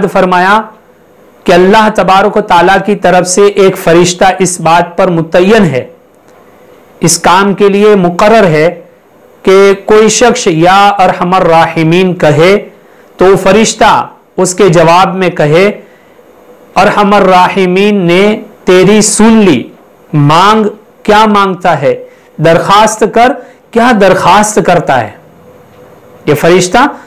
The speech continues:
اس کے جواب میں کہتا ہے۔ یہ سیرت المصطفیٰ ایک کتاب ہے، اس میں یہ بات لکھی ہوئی ہے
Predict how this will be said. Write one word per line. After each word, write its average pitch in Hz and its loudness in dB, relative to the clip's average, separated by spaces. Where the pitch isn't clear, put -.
اس 156 -8
کے 185 0
جواب 165 2
میں 151 -2
کہتا 127 -4
ہے۔ 113 -14
یہ 196 2
سیرت 202 0
المصطفیٰ 180 0
ایک 156 -4
کتاب 180 0
ہے، 156 0
اس 160 -4
میں 185 2
یہ 175 2
بات 160 -2
لکھی 151 -2
ہوئی 123 0
ہے 123 -10